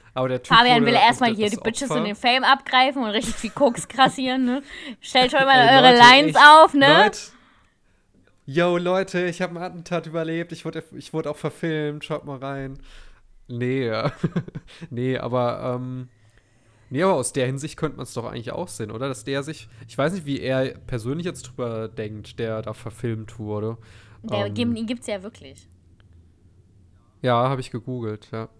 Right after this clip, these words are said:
Speaker 1: Ähm, ich würd an seiner Stelle vielleicht mich tu-, also, ja gut, was heißt freuen? Freuen jetzt vielleicht nicht, aber ich würd, es ist schon ein bisschen so als Würdigung nehmen oder so, dass ich einfach in einem Film mit drin bin und einen,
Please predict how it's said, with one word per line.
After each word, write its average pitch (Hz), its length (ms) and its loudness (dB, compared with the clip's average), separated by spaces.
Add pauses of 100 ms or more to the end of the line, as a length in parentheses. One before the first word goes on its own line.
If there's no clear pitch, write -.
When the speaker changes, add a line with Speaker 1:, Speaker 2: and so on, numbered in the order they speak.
(760)
Speaker 1:
Ähm, 113 560 -8 (1600)
ich - 160 -18
würd 143 140 0
an 175 120 -2
seiner 147 220 -2
Stelle 165 200 -4
vielleicht 165 300 -6
mich 160 160 -12
tu-, 151 220 -10 (160)
also, 123 280 -12 (220)
ja - 200 -18
gut, 120 160 -14
was 117 140 -14
heißt - 180 -12
freuen? 123 760 -8
Freuen 120 300 -10
jetzt 131 120 -10
vielleicht - 260 -10
nicht, 135 180 -14 (220)
aber 120 180 -2
ich - 160 -14
würd, 165 340 -4
es - 220 -20
ist 131 100 -20
schon 170 220 -6
ein 175 60 -12
bisschen 170 260 -10
so 151 140 -8
als 135 360 -12 (800)
Würdigung 175 840 -4
nehmen 175 300 -6
oder 156 220 -6
so, 165 120 -6
dass 151 160 -8
ich - 220 -12
einfach 151 400 -10
in 139 120 -12
einem 139 120 -10
Film 156 260 -6
mit 135 180 -10
drin 135 140 -6
bin 139 140 -6
und 131 260 -12
einen, 127 500 -12